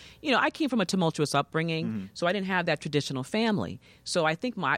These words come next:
Speaker 1: people like us, myself, we spend our lives always searching for that family. We connect. I always had a lot of friends who were like my family.
Speaker 2: Yeah.
Speaker 1: So when I lived here in Minneapolis, a lot of my Christmases,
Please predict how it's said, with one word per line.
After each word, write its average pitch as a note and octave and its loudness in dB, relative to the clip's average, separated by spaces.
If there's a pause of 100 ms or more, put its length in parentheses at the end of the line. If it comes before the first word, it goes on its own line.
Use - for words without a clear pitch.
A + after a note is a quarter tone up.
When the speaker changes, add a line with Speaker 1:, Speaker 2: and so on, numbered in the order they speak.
Speaker 1:
people B3 0
like D#3+ 2
us, D#3 4
myself, D3+ 2
we F#3+ 2
spend E3 -2
our B2+ 0
lives C3 0
always C3 2
searching C3 -2
for C3+ -4
that A#2+ 0
family. A#2 0
We A#2+ -2
connect. B2+ -2 (240)
I C#3+ 2
always F3 -2
had F#3 -4
a - -2
lot C#3+ 0
of B2+ -4
friends C3+ 0
who - -4
were A#2+ 0
like A#2 0
my G#2+ -2
family. G#2+ 2
Speaker 2:
Yeah. - -14 (220)
Speaker 1:
So - -2
when F3 2
I A3+ 2
lived A3 2
here A3+ 4
in D#3+ 2
Minneapolis, C#3+ 0 (240)
a - -8
lot D3 4
of G#3 0
my E3 2
Christmases, F3+ 2